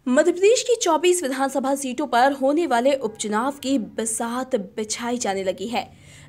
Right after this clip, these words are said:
ज्योतिरादित्य सिंधिया एक्टिव हो गए हैं और सोमवार को उन्होंने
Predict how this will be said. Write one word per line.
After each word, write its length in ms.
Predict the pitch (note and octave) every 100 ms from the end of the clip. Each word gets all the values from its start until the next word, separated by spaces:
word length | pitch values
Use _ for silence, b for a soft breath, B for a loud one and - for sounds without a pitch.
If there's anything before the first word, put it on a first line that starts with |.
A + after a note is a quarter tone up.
| A3
ज्योतिरादित्य 680 | G3 E4 G#4 A4+ A4 G#4+ G4
सिंधिया 580 | F#4 D#4 D4+ D#4+ - -
एक्टिव 360 | G#3 G3+ A#3+ B3+
हो 120 | C4
गए 140 | B3+
हैं 500 | B3 B3+ B3 A#3+ - -
और 180 | A3
सोमवार 540 | G#3 A3+ F#3+ F#3+ G#3 C#4
को 120 | C#4
उन्होंने 420 | A3+ D4+ E4 F#3+